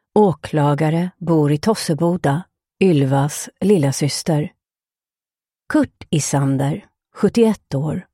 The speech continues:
före detta advokat, Ylvas och Daggis pappa. Simon i Korpa, trettioåtta år,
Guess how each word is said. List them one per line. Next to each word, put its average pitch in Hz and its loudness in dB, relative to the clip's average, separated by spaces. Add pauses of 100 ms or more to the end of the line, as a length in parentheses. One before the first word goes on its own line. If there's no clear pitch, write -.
(200)
före 147 2
detta 147 2
advokat, 143 -2 (420)
Ylvas 143 2
och 180 0
Daggis 147 0
pappa. 180 -2 (1120)
Simon 254 4
i 233 2
Korpa, 180 -2 (380)
trettioåtta 156 2
år, 139 -2